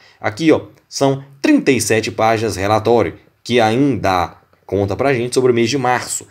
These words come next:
Já era pra ter o de abril, não temos disponível, tá? Tem aqui C N P J, taxas do fundo cobra pra vocês, um e vinte, tá? Somando aqui administração e gestão, é um e vinte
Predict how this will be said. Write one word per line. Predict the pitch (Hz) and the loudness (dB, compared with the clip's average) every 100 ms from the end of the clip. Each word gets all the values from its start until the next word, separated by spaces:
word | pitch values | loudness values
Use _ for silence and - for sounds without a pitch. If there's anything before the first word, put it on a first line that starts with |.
| - | -16
Já | 110 139 | -4 0
era | 135 131 | 2 0
pra | 135 | -4
ter | 107 101 | -4 -4
o | |
de | 95 | -4
abril, | 98 87 98 139 _ _ | -6 -6 -10 -12 _ _
não | 107 127 | -2 -2
temos | 107 101 92 | -2 -2 -4
disponível, | 92 - 90 85 101 104 | -8 -8 -8 -6 -6 -4
tá? | 101 107 - - | -4 -6 -12 -4
Tem | 104 | -2
aqui | 101 | -2
C | 95 98 | -4 -4
N | 87 | -6
P | 80 | -6
J, | 82 117 101 104 104 - _ - | 0 0 2 -2 -4 -14 _ -4
taxas | 156 160 - - 87 87 | -4 -2 -6 -6 -10 -10
do | 92 | -12
fundo | 85 - 92 87 | -12 -10 -10 -6
cobra | 90 98 101 | -2 0 0
pra | 98 104 | -2 -2
vocês, | 90 107 107 - | 0 0 0 0
um | 220 160 127 - | 0 0 -2 -4
e | 196 | -6
vinte, | 165 87 127 95 - - | -6 -6 -4 -4 -6 -4
tá? | 90 123 - - | -2 -2 -4 -12
Somando | - 127 127 123 | -2 0 2 0
aqui | - 101 | -2 -4
administração | 92 104 107 131 143 | -2 -4 -4 -4 -4
e | 156 156 | -2 0
gestão, | 160 - 135 135 - | 0 -2 -4 -4 -4
é | 180 | 2
um | 175 165 | 2 2
e | |
vinte | 139 143 147 143 | 0 0 -2 -4